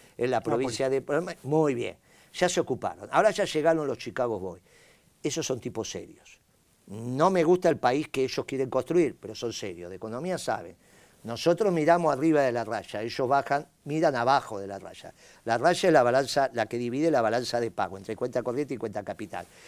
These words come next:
Speaker 1: Ellos miran desde la cuenta capital, nosotros de la cuenta corriente. Yo la miro del trabajo,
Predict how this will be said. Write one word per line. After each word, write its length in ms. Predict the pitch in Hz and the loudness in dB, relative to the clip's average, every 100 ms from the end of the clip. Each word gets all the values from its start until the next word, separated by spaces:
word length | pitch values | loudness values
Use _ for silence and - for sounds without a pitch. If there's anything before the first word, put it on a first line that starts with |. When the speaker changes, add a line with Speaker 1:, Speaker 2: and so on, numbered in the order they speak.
| - | -4
Speaker 1:
Ellos 280 | 156 139 147 | -2 2 2
miran 280 | 143 156 147 | 4 4 4
desde 180 | 135 135 | 2 0
la 120 | 131 | 0
cuenta 280 | 156 151 147 | 0 0 2
capital, 420 | 156 160 175 180 | 2 0 0 0
nosotros 400 | 151 - 123 123 | -2 -6 -4 -2
de 60 | 110 | -2
la 80 | |
cuenta 280 | 98 120 110 | -4 -4 -4
corriente. 420 | 113 110 104 92 | -4 -4 -6 -8
Yo 160 | 92 139 | -4 -2
la 100 | 139 | 0
miro 240 | 139 147 | 0 0
del 140 | 139 139 | 0 2
trabajo, 500 | 156 156 156 151 | 6 6 6 4